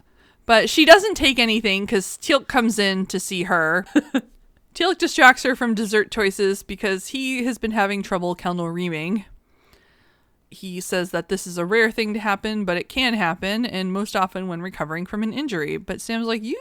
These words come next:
Speaker 1: seem okay. Wanna drink some warm milk?" And he says he would prefer not to consume
Speaker 2: <laughs>
Speaker 1: bovine lactose at any temperature,
Speaker 2: <gasps> I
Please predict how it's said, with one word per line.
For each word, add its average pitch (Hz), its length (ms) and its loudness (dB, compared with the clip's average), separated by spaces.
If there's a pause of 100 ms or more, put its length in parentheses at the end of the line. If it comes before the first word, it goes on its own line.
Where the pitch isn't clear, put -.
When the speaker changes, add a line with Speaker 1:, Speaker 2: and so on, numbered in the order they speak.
Speaker 1:
seem 233 320 -6
okay. 220 640 -2 (500)
Wanna 233 220 -4
drink 254 220 -6
some 233 460 -6
warm 226 360 -2
milk?" 320 400 -2 (540)
And 254 140 -6
he 480 180 -6
says 330 300 -2
he 302 120 -2
would 285 140 -4
prefer - 340 -2
not 220 300 2
to 370 80 -2
consume 294 500 -2
Speaker 2:
<laughs> - 20 -2
Speaker 1:
bovine 247 460 6
lactose 220 580 2
at 185 200 4
any 170 220 -4
temperature, 156 800 -2
Speaker 2:
<gasps> - 20 -18
I 339 240 -4